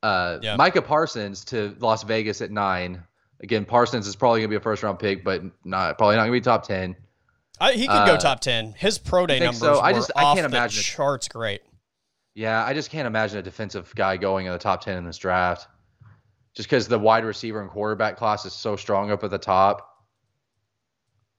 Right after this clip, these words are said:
Speaker 2: Yeah,
Speaker 1: Uh, my
Speaker 2: I think my biggest thing is I, I think that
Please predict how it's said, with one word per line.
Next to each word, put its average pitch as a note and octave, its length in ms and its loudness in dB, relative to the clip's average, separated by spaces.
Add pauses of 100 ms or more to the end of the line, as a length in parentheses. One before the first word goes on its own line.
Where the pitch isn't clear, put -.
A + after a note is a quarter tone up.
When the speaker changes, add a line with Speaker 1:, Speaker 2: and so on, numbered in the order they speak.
(140)
Speaker 2:
Yeah, A3+ 360 6
Speaker 1:
Uh, G#3 120 0
my B3 180 6
Speaker 2:
I D4 100 2
think C#4 140 -2
my C4 140 6
biggest D#4 420 0
thing F#3 260 0
is D3+ 360 0
I, G3 160 2
I F#3+ 120 2
think C4 320 -4
that G3 320 0